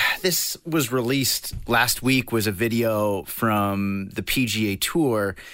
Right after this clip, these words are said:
And I, that, trust me, I'm gonna tie this in together. Uh, the P G A Tour, normally the Masters are going on, and they released a video of the Augusta National Golf Course,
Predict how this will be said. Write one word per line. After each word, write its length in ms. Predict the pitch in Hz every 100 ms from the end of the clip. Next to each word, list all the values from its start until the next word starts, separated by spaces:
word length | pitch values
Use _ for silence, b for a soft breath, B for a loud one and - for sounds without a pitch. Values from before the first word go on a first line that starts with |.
| B B -
And 280 | 127 127 110
I, 160 | 139 135
that, 240 | 131 135 - - -
trust 280 | - 143 -
me, 40 | 104
I'm 80 |
gonna 140 | 95 107
tie 200 | - 110
this 120 | 104
in 80 | 110
together. 340 | 101 90 95 B B B
Uh, 440 | - 120 123 120 120
the 100 | 117
P 240 | - 185
G 220 | 165 180
A 40 | 156
Tour, 640 | - 139 131 123 123 127
normally 380 | 135 131 127 127
the 80 | 113
Masters 460 | 117 110 - 110
are 60 | 113
going 300 | 120 123 120
on, 360 | 104 101 101
and 300 | 104 107 107
they 120 | 107 113
released 420 | 113 123 143 -
a 40 |
video 520 | 120 120 113 107 107
of 280 | 107 104 101
the 100 | 107
Augusta 340 | 101 110 107 120
National 320 | 110 - 101
Golf 260 | 113 135
Course, 360 | - 95 87 -